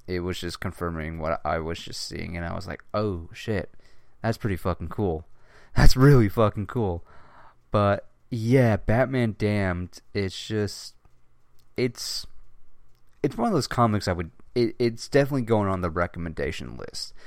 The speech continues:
Like, for any new readers, I have a list of, like, stuff that I would recommend to new readers, and, you know, Batman Damned is definitely up there for sure, 'cause it's,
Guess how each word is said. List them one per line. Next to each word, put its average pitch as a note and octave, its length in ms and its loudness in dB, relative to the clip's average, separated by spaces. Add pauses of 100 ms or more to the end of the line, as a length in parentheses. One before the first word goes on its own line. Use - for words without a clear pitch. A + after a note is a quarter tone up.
(400)
Like, F2 480 -2
for G2 220 -4
any G2+ 180 0
new G2 220 0
readers, F2 680 -6 (1080)
I G#2 200 2
have G2+ 240 0
a E2+ 40 -4
list F2 420 -2
of, E2 200 -6
like, E2 400 -6 (420)
stuff - 460 -4
that F#2 100 -2
I E2+ 140 2
would F2 140 -4
recommend E2+ 600 -4
to E2 480 -6 (380)
new A2+ 320 2
readers, F2+ 520 -4
and, F2 340 -4 (100)
you G2 120 -6
know, E2+ 200 -4
Batman F#2 500 -4
Damned E2+ 400 -4
is F2 140 -12
definitely E2 420 -4
up - 140 -8
there - 240 -8
for - 160 -10
sure, C#2 380 -6
'cause C#2 460 -10 (600)
it's, - 500 -4